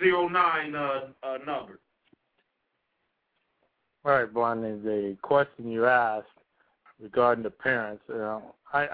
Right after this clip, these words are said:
Speaker 2: I don't, you haven't heard me use the word parent during the whole show because I'm not putting it on the parent. If you be a parent of a youth and you're not doing your job or you're not taking care of the responsibility of raising that youth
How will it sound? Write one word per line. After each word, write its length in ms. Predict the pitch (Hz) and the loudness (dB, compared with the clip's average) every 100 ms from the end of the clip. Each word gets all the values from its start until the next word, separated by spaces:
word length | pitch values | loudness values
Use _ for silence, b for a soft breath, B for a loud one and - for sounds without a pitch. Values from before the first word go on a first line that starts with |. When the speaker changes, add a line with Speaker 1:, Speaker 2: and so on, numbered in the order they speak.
| 147 | 0
Speaker 2:
I 40 | |
don't, 120 | 151 202 208 202 | 0 -6 -18 -10
you 200 | 180 156 | 2 6
haven't 240 | 151 135 | 8 6
heard 260 | 123 135 131 | 2 0 0
me 100 | 123 | -2
use 300 | 123 127 113 | 0 0 0
the 80 | 117 | 2
word 320 | 127 120 117 | 4 4 2
parent 340 | 131 127 120 - - | 2 2 0 -8 -14
during 140 | 120 | -12
the 60 | 110 | -6
whole 220 | 117 113 - | -4 -4 0
show 320 | 143 113 98 - _ _ _ _ - | 2 2 -2 -16 _ _ _ _ -16
because 300 | 120 123 117 | -6 -4 0
I'm 160 | 117 117 | -2 0
not 240 | 113 113 | -2 -2
putting 200 | 139 123 | -4 -2
it 100 | 113 | -2
on 140 | 113 | -4
the 80 | 104 | -6
parent. 420 | - 123 113 104 - _ _ _ _ _ _ _ _ _ 135 | -2 0 0 -4 -14 _ _ _ _ _ _ _ _ _ -14
If 160 | 117 - | -12 -10
you 200 | 117 104 | -12 -8
be 220 | 127 143 190 | -2 2 2
a 100 | 160 | 0
parent 500 | - 131 123 113 107 | -4 0 2 2 -2
of 140 | 104 | -6
a 40 | |
youth 440 | 104 113 120 98 90 _ _ _ _ _ _ _ _ 120 | -4 2 2 0 -8 _ _ _ _ _ _ _ _ -14
and 120 | 113 | -8
you're 140 | 117 | -4
not 300 | 120 120 123 _ _ _ _ | 0 0 0 _ _ _ _
doing 220 | 127 117 117 | -8 -6 -6
your 100 | 110 | -4
job 520 | 110 120 117 117 120 | 2 4 4 2 0
or 100 | 117 | -4
you're 140 | 113 113 | -4 0
not 300 | 120 120 117 - | 2 2 0 -6
taking 300 | 127 127 113 | -6 -6 -6
care 380 | - 127 120 113 | 0 4 4 2
of 80 | - b b b - | -2 b b b -10
the 80 | |
responsibility 920 | 117 - - 127 120 113 123 123 123 120 | -8 -6 2 2 2 0 2 4 4 0
of 140 | 110 | 0
raising 400 | 120 127 123 120 | 2 2 2 2
that 200 | 120 117 | 2 0
youth 360 | 113 123 120 | 2 2 2